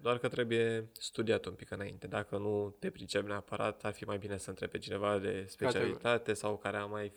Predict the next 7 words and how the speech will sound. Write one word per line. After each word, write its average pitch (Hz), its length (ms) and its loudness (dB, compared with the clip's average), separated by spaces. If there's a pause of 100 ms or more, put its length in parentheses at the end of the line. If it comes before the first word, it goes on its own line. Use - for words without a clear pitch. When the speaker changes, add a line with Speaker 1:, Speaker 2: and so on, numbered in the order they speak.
Speaker 1:
făcut 110 300 -6
chestia 101 300 -4
asta 101 520 -8
în 101 100 -8
trecut. - 480 -6 (300)
Speaker 2:
Categoric. 131 560 4
Dacă 120 300 2